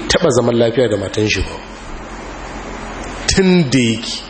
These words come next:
sai lokacin da ya ci zaɓe kafin rantsar da shi. Ran da aka rantsar da shi ya zama gwamna, yana zuwa gida, "Maraba lale, maraba kaza, kaza, kaza."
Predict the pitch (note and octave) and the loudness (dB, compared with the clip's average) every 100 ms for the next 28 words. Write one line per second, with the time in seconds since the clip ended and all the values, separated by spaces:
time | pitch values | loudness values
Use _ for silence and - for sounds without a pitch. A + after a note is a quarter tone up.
0 | - - - - - - - C3+ C#3 C3+ | -14 -14 -14 -14 -8 -2 2 4 4 2
1 | - B2+ G#2 G#2+ G#2+ C3 A#2 A2 G#2 A2+ | 0 0 4 4 4 2 2 2 2 0
2 | A2+ - G#2+ A2 G#2 A#2+ A#2 C3+ A#2 - | 0 0 -2 0 2 2 4 2 2 2
3 | - - - - - - - - - - | 2 -2 -12 -20 -20 -20 -20 -20 -20 -20
4 | - - - - - - - - - - | -20 -20 -18 -18 -18 -16 -16 -16 -14 -14
5 | - - - - E3 A3 A3+ G3 F#3 D#3+ | -14 -12 -2 2 4 6 6 6 4 2
6 | D#3 D3+ D#3+ C#3 A#2 B2 B2 B2+ B2 B2+ | 2 2 0 0 0 2 4 2 2 0
7 | B2 G#2+ C3+ D3+ B2+ A2 B2+ A#2 A2 A2+ | 2 2 4 4 2 2 2 2 0 -2
8 | A2+ C3 B2+ A#2 A#2 A#2+ A#2+ A#2 B2 B2 | 0 0 2 0 0 0 0 0 0 2
9 | B2+ B2+ A#2+ A#2+ A#2+ B2 A#2+ A2 A#2+ A2+ | 2 4 2 2 2 2 2 2 2 0
10 | G#2 | -2